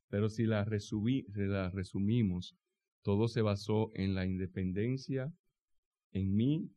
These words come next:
y alejada de Dios. O sea, en aquel tiempo, como te decía, una persona bien persistente,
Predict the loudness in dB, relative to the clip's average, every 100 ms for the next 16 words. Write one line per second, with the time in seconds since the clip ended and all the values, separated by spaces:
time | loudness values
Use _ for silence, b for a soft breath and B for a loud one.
0 | _ -6 -2 -2 -2 -2 0 0 0 -2
1 | -6 -16 _ _ _ _ _ _ -4 -4
2 | -2 -2 -2 -2 -4 0 2 2 2 0
3 | 0 -2 -4 -6 -2 -2 -2 -2 -6 -2
4 | -2 0 -2 -2 -4 -4 -6 -2 0 -2
5 | -4 -10